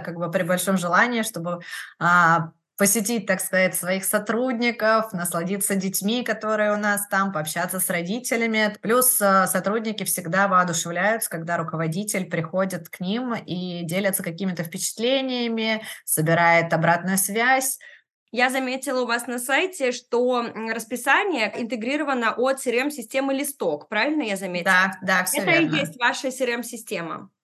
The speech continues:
Speaker 1: Мы работаем в двух C R M-системах. У нас есть ама C R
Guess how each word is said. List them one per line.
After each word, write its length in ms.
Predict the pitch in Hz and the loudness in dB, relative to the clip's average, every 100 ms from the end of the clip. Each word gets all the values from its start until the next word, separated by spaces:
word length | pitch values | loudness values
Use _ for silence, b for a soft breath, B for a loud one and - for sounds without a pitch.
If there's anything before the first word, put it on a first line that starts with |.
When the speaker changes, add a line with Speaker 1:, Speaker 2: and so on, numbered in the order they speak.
| 226 | 4
Speaker 1:
Мы 120 | 262 | 6
работаем 380 | 226 226 220 196 | 6 4 4 2
в 40 | |
двух 160 | 185 165 | 0 -4
C 140 | - | 0
R 60 | 202 | 0
M-системах. 640 | 220 247 - 247 240 240 208 | 0 -4 -4 -2 -2 -2 0
У 40 | |
нас 240 | 185 196 | 0 0
есть 200 | 190 - - | 0 -4 2
ама 240 | 185 185 | 4 4
C 180 | - | 0
R 60 | 185 | 2